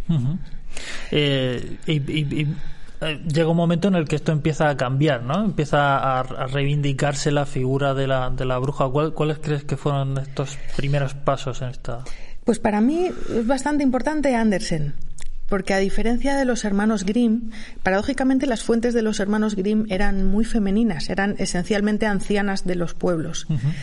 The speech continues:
Speaker 2: Sin embargo, las brujas de los hermanos Grimm suelen ser malvadas. Andersen ya va introduciendo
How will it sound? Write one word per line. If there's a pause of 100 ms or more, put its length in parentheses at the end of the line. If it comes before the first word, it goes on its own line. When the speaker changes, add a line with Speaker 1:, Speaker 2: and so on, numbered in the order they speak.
(800)
Speaker 2:
Sin
embargo,
las
brujas
de
los
hermanos
Grimm
suelen
ser
malvadas. (680)
Andersen
ya
va
introduciendo